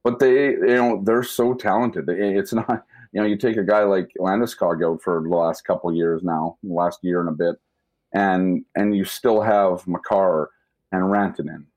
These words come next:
and McKinnon and Toews. You got all these guys, right? Like, it's a deep team, right? I mean, I think if there's anything about this team that you look at and you're kinda, like, a little suspect about, it's their goaltending, right? But at the same time, Georgiev, I, I believe, if I'm not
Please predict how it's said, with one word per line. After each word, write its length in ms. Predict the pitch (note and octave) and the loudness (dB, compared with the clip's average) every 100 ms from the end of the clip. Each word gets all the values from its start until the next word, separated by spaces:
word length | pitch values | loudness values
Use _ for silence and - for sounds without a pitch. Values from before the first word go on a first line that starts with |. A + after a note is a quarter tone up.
| - | -4
and 260 | F2+ G2+ | 0 0
McKinnon 600 | G2+ G#2+ F#2 D#2+ C#2 D#2+ - | 0 0 -2 -2 -8 -14 -8
and 440 | F2+ F#2+ F#2+ G2 - | -4 -2 -2 -2 0
Toews. 640 | F2 E2 D2 G2+ A2 G#2+ | 0 0 0 2 2 2
You 140 | A2 A2 | 0 2
got 140 | A#2 | 4
all 240 | G#2+ A2 | 4 4
these 220 | G#2+ F#2+ F2+ | 2 -2 -2
guys, 340 | F#2+ G#2+ E2 | 0 2 0
right? 140 | F#2 F#2 | -2 0
Like, 200 | F#2+ F#2 _ _ _ _ _ _ B2+ | -2 -4 _ _ _ _ _ _ -4
it's 140 | B2 | -2
a 40 | C3+ C3+ | -2 -2
deep 180 | D3+ - | -4 -2
team, 260 | A#2+ E3 F#2+ E2 | -2 0 0 0
right? 200 | G2+ C#3+ - - | 0 0 -6 -6
I 220 | G2 A2+ A#2 | -2 2 2
mean, 180 | A#2+ A#2 | 2 2
I 40 | A#2 | 0
think 240 | C#3 C3+ | -2 -2
if 80 | A#2+ | 0
there's 240 | B2 A2 | 0 0
anything 440 | A#2+ C#3 D3+ D3 C3 | 0 0 -2 -2 0
about 300 | A2+ A#2+ A2+ | 2 0 0
this 180 | G#2+ | -4
team 220 | - A#2 G#2+ | -4 -2 -2
that 160 | G2+ | -2
you 80 | F#2+ | -2
look 200 | G2+ - | -2 0
at 80 | G2+ | 0
and 80 | F2+ | 0
you're 160 | F2 - | -4 -2
kinda, 160 | A2+ G2+ | -2 0
like, 240 | F#2 E2+ - _ F#2+ | 0 -2 -6 _ -2
a 40 | |
little 160 | G2 F#2 - | -2 0 -2
suspect 460 | F2+ - G#2+ - F2+ | -4 -2 -2 -2 -2
about, 180 | D#2+ F2+ | -2 -4
it's 100 | - | -6
their 120 | G2+ | -6
goaltending, 540 | F2+ B2 - C2 C#2 | -4 -4 -6 -10 -10
right? 280 | E2 F2 A2+ G2+ | -4 -2 0 -2
But 120 | G2 | -4
at 440 | _ _ _ _ | _ _ _ _
the 80 | G#2 | -4
same 240 | G2+ A2 | -2 -2
time, 280 | G#2 A2 G#2+ | 2 0 2
Georgiev, 440 | F#2+ G#2+ A#2+ F#2+ F2+ | 2 0 2 0 2
I, 100 | E2+ F2+ | 0 -2
I 40 | |
believe, 460 | F#2+ F#2 G#2 B2 F#2+ | -2 0 0 0 0
if 240 | F2+ G#2 | 0 2
I'm 100 | G#2 | 2
not 100 | C3 | 2